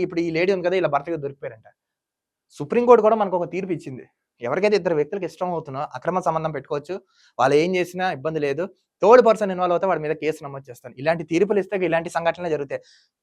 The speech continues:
చట్-, యా-, law and order కాపాడాల్సిన పోలీసోడే కానిస్టేబుల్ ఇలాంటి పనులు చేస్తుంటే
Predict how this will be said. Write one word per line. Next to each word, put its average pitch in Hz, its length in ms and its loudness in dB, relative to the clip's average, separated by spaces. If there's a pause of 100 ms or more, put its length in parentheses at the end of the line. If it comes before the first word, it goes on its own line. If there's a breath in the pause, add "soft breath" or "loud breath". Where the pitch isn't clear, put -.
చట్-, 175 260 4
యా-, 156 200 6
law 147 200 8
and 262 160 8
order 254 180 10
కాపాడాల్సిన 214 580 8
పోలీసోడే 190 540 4 (180)
కానిస్టేబుల్ 165 580 0 (1200)
ఇలాంటి 160 220 -2
పనులు 180 200 2
చేస్తుంటే 175 400 0